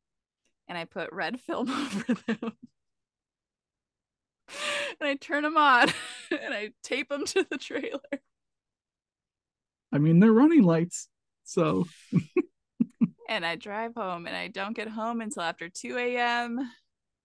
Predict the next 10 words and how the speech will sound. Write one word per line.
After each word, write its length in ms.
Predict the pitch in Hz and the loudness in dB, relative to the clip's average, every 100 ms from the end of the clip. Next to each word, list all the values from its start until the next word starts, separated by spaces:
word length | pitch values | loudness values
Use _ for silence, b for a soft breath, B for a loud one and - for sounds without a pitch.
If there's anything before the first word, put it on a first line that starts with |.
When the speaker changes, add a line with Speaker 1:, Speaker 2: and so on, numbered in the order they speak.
| _ _ _ | _ _ _
Speaker 1:
So 120 | 214 | -10
really 520 | 196 208 220 233 233 _ | -6 -4 -4 -4 -6 _
three 260 | 196 226 254 | -6 -4 -2
A 160 | 185 165 | 0 0
M 220 | 160 160 | -2 -4
because 200 | - 160 | -14 -16
time 320 | - 170 185 | -2 -2 -2
changed. 480 | - - - - - | -6 -16 -18 -20 -10
<laughs> 1700 | - - - - - _ _ _ _ - - _ _ _ _ _ 262 - _ _ - - - - _ 226 - _ _ _ _ _ _ _ _ _ _ _ 254 B B B B B _ _ | -10 -10 -20 -20 -20 _ _ _ _ -18 -18 _ _ _ _ _ 0 0 _ _ -20 -20 -10 -10 _ -6 -6 _ _ _ _ _ _ _ _ _ _ _ -20 B B B B B _ _
Woo! 480 | 453 605 554 427 | 0 4 4 2